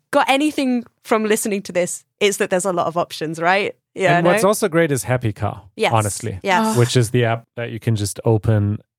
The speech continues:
Speaker 2: and then just go to the nearest place.
Speaker 3: Mm-hmm. And a little bit digression, but there's also, like, entire vegan grocery stores, so, like, Vegans, which
Speaker 2: Which
Speaker 3: is
Speaker 2: went bankrupt, kinda.
Speaker 3: Oh,
Speaker 2: Which,
Speaker 3: no.
Speaker 2: I mean,
Speaker 3: The drama.
Speaker 2: they used to have,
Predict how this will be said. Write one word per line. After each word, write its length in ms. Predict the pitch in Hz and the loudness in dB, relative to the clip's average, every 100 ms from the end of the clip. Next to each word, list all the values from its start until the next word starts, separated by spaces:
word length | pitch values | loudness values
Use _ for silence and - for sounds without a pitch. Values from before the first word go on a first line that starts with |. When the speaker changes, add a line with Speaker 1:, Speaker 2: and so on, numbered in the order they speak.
| _ | _
Speaker 2:
and 240 | 104 98 | -2 0
then 380 | 101 98 98 98 - | 0 0 -2 -6 -10
just 200 | - - | -10 -6
go 100 | 104 | -6
to 100 | 95 | -4
the 140 | 95 95 | -4 -4
nearest 320 | 92 92 - | -6 -8 -12
place. 300 | - - - _ _ _ | -14 -14 -20 _ _ _
Speaker 3:
Mm-hmm. 520 | 220 226 220 202 202 190 _ _ _ _ _ - | -2 0 0 -4 -10 -14 _ _ _ _ _ -4
And 240 | 226 208 - | -2 -2 -2
a 100 | 214 | 0
little 240 | 220 233 220 | 2 2 4
bit 180 | 208 | 2
digression, 560 | 202 190 190 196 - 196 | 2 0 2 -2 -2 -6
but 160 | 185 190 | -4 -4
there's 180 | 190 196 | -4 0
also, 320 | 185 185 196 | -2 -2 -2
like, 260 | 185 185 - | -2 -2 -2
entire 760 | 196 190 - 185 190 185 - - | -4 -2 0 0 2 0 -2 -6
vegan 420 | 185 180 190 180 | -6 -4 -2 -2
grocery 420 | 156 185 - 302 | -2 -2 0 -2
stores, 360 | - 339 339 320 | 0 0 0 -2
so, 140 | - | -2
like, 300 | 190 185 - | -2 -2 -6
Vegans, 640 | - 196 185 - 330 349 - - | -4 0 0 2 -2 -4 -12 -6
which 120 | 220 | 0
Speaker 2:
Which 120 | 143 196 | 2 2
Speaker 3:
is 140 | - | -2
Speaker 2:
went 400 | 123 147 143 120 | -2 0 0 -2
bankrupt, 560 | 117 113 101 101 95 - | -2 -2 -4 -8 -10 -12
kinda. 460 | 95 95 98 95 - | -12 -10 -10 -12 -4
Speaker 3:
Oh, 140 | 226 311 | 0 2
Speaker 2:
Which, 100 | 254 | 2
Speaker 3:
no. 400 | 262 370 254 123 | 4 4 2 2
Speaker 2:
I 60 | 135 | 2
mean, 240 | 135 127 | 2 2
Speaker 3:
The 100 | 117 | -2
drama. 240 | - - | -4 -2
Speaker 2:
they 120 | 123 135 | 2 2
used 280 | 151 220 - | 4 2 2
to 100 | 226 | 2
have, 480 | 180 156 123 117 | 2 0 -2 -14